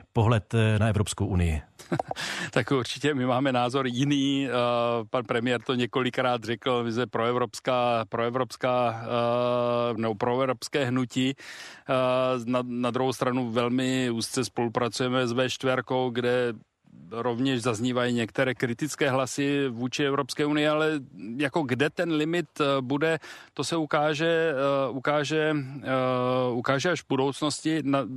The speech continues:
Speaker 2: jednoznačně určitě, eh, neinklinujeme k vyjádřením Nigela Farage. Nakonec Brexit, eh, ukazuje své stinné stránky a ta doba jeho projednávání a komplikace, které to, k tomu vedou.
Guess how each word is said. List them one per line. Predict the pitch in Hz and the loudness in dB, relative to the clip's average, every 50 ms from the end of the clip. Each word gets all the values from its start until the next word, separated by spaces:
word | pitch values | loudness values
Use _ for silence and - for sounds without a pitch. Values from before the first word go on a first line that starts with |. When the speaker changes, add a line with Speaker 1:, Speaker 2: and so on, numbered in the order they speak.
| 120 117 98 - 95 123 135 | -8 -8 -8 -6 -4 -2 0
Speaker 2:
jednoznačně | 143 147 147 160 160 147 156 147 - - 165 156 | 0 0 2 2 0 0 0 -2 -2 -2 0 0
určitě, | 139 131 - - - - 156 156 151 139 | 0 0 -2 -4 -6 -2 0 0 0 -2
eh, | - - - - - - - - 139 135 131 135 135 | -4 -10 -20 -20 -20 -14 -6 -2 0 2 2 2 2
neinklinujeme | 135 131 135 143 147 143 147 147 139 151 147 147 147 151 156 147 | 2 2 2 0 0 0 0 0 2 2 2 2 2 4 2 2
k | 143 | 2
vyjádřením | 135 131 135 139 143 135 135 147 147 147 151 151 | 2 2 2 2 0 0 0 0 2 2 2 2
Nigela | 143 135 135 131 143 160 | 2 2 2 2 0 0
Farage. | 139 - 135 123 123 127 131 135 131 127 143 147 143 147 147 147 147 | 0 2 2 2 4 4 2 2 2 0 0 2 2 2 2 2 2
Nakonec | 139 135 123 - - 143 147 151 143 120 | 2 0 -2 -2 0 0 0 0 0 0
Brexit, | 110 113 123 117 113 - - 151 151 151 139 - - - | 0 0 0 0 0 -2 0 0 0 0 -2 -4 -4 -2
eh, | 147 143 139 139 139 | 0 2 2 2 0
ukazuje | 135 123 - 143 139 120 135 143 147 147 135 | 0 0 0 0 0 0 0 0 0 0 -2
své | - - 151 151 | -2 -2 -2 -2
stinné | 135 - - 143 139 147 147 135 | -2 -2 -2 0 2 2 0 0
stránky | - - 139 139 139 139 139 139 - 156 147 147 156 156 | 0 0 0 2 2 2 0 0 0 0 0 2 2 2
a | 151 147 147 143 - | 2 2 2 0 0
ta | - 147 | 0 0
doba | 139 139 135 143 143 147 147 | 0 0 2 2 2 2 2
jeho | 143 147 147 | 2 0 0
projednávání | 135 - 135 135 143 139 135 143 139 139 139 139 139 143 143 143 147 147 | 0 0 0 2 2 2 2 2 2 2 2 2 2 2 2 2 2 2
a | 143 | 2
komplikace, | - - 143 139 131 - 143 139 - 143 135 - - 147 | 2 0 -2 0 0 0 0 2 2 0 0 0 -2 -4
které | 131 - - 143 143 143 147 143 | -4 -2 -2 0 0 0 0 0
to, | - 151 147 135 | -2 -2 -4 -2
k | - - | -2 -2
tomu | 151 143 147 151 139 | -2 0 0 2 2
vedou. | 139 139 139 143 147 147 | 2 2 2 2 2 0